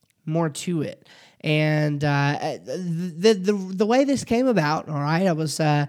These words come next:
um, sent a meme by a gentleman named Adam, and I certainly appreciate him doing that.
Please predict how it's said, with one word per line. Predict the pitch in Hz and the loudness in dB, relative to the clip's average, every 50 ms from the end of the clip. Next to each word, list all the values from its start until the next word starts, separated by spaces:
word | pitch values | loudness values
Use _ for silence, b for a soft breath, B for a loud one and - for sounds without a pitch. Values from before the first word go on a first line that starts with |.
| B B B B B B B - | B B B B B B B -12
um, | 151 139 131 127 139 143 143 151 156 160 - _ - - - | -10 -10 -8 -8 -8 -8 -10 -10 -14 -16 -20 _ -18 -14 -10
sent | - - - - 202 202 214 220 214 - - - | -8 -8 -4 -2 0 0 0 0 -4 -8 -6 -2
a | 165 165 160 | 0 0 2
meme | 160 160 180 202 208 175 143 143 147 170 196 196 - - - | 2 2 2 2 2 0 0 0 0 -2 -2 -4 -6 -12 -8
by | 156 139 156 151 151 147 151 | -4 -2 0 2 2 0 0
a | 117 151 | 0 -2
gentleman | 143 135 151 151 156 170 175 170 160 | -2 -2 -2 0 0 0 0 0 0
named | 156 156 156 160 170 165 - | 0 0 0 -2 -4 -6 -6
Adam, | - 123 143 139 131 147 175 185 | -6 -4 -4 -2 -2 -4 -2 -2
and | 160 147 147 | -2 -2 -2
I | |
certainly | 139 - 175 160 131 160 156 | -2 -2 -2 -2 -2 -2 -4
appreciate | 147 - 175 175 160 - - 170 156 147 | -4 -2 -4 -4 -4 -2 -2 -2 -2 0
him | 143 170 165 160 | 0 0 0 2
doing | 165 160 147 139 | 2 2 2 0
that. | 143 147 175 226 285 | 0 0 0 -2 -2